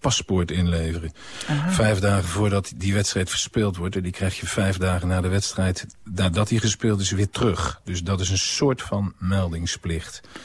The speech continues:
Speaker 1: Je kan gewoon het eiland niet af.
Speaker 2: Ja.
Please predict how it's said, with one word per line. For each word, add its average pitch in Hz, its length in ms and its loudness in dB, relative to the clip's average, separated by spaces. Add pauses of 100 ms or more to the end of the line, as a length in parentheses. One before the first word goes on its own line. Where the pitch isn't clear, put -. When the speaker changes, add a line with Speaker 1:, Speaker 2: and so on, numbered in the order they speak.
(800)
Speaker 1:
Je 123 100 2
kan 135 160 2
gewoon 117 180 4
het 95 80 0
eiland 104 340 4
niet 90 200 0
af. 80 360 -4
Speaker 2:
Ja. 147 260 -4